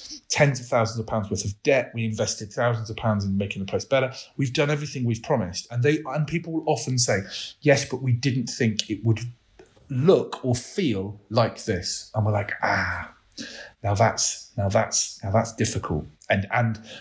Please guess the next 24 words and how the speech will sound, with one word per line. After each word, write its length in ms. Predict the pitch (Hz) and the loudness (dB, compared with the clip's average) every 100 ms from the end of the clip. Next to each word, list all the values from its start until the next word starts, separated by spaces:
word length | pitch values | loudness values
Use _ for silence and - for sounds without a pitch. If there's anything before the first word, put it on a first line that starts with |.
| - | -2
we're 140 | 120 | 0
very 640 | 107 127 139 131 127 123 120 _ - | 2 4 4 4 0 -2 -6 _ 0
comfortable 540 | 147 147 - 110 101 | 2 4 0 -2 0
now 180 | 98 95 | 0 0
in 80 | 98 | 0
saying, 320 | 104 95 95 - - _ _ - | 0 -2 -6 -12 -20 _ _ 0
"We 160 | 127 | 2
can 140 | 123 120 | 2 0
help 260 | 127 123 | 0 0
you 60 | 117 | -4
through 160 | 120 | -2
that 160 | 113 - | -2 0
process, 320 | 127 113 101 | 2 2 0
but 140 | - 87 | -6 -2
you're 120 | 104 | 0
gonna 160 | 101 | 0
have 160 | 92 98 | 0 -2
to 60 | - | -4
get 180 | 90 90 | -4 -2
over 200 | 95 - | -2 -4
that." 240 | - - _ _ _ | -6 -8 _ _ _
So 260 | - 123 110 | 0 2 0
really 340 | 127 156 147 135 | -2 0 0 -2
simply, 460 | - 120 117 107 | -4 -4 -2 -4